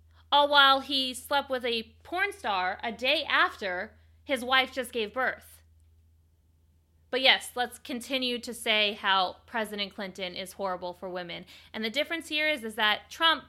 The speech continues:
didn't do nothing for women except for degrade them as, as often as he could.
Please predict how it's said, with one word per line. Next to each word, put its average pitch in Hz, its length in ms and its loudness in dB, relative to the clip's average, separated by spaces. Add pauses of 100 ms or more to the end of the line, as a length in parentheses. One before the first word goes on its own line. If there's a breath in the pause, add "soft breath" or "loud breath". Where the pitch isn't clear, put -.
(360 soft breath)
didn't 269 220 -4
do 247 220 -6 (340)
nothing 220 720 -4
for 196 160 -12
women 180 400 -12 (200)
except 220 300 -2
for 214 300 -4 (340 loud breath)
degrade 226 500 -2
them 175 220 -4
as, 190 200 -10 (580)
as 196 220 -12
often 226 360 -2
as 208 120 -4
he 196 80 -8
could. 196 380 -8